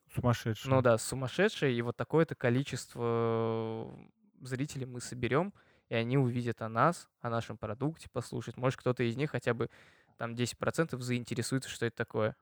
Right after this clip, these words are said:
Speaker 1: Ну, из шитового продукта можно какой-то кейс хороший просто
Speaker 2: Да,
Speaker 1: устроить,
Speaker 2: да.
Speaker 1: рекламный.
Speaker 2: И ты знаешь, кстати, э, сами Сокольники внутри себя начали пускать.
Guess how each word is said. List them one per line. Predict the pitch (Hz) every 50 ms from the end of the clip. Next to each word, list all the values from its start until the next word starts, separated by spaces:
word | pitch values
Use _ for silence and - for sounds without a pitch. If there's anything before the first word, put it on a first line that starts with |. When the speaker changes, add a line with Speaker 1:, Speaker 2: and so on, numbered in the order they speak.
| _ -
Speaker 1:
Ну, | - 147
из | 131 -
шитового | - - 127 - 139 139 139 131
продукта | - - 127 123 151 160 - - - 110
можно | 113 117 117 113
какой-то | - 117 110 - 107
кейс | - - 107 95 90
хороший | - - - 95 95 95 - -
просто | - - - - - -
Speaker 2:
Да, | 98
Speaker 1:
устроить, | 92 131 139 143 135 127 117
Speaker 2:
да. | 127
Speaker 1:
рекламный. | 123 123 120 107 101 98 95 101 98 98 104 - _ _ _ -
Speaker 2:
И | 127 123
ты | - 131 127
знаешь, | 120 127 165 190 -
кстати, | - - 139 131 - 127
э, | 123 120 117 117 117 - 113 113 113 113 113 113 113 117 123 - _ _ _ _
сами | - - 131 123 120
Сокольники | - - 113 - 196 240 240 - 139
внутри | 127 127 123 - 131 123
себя | - - 123 135 120
начали | 117 113 110 - 120 127
пускать. | - - 117 - - - 117 113 - - -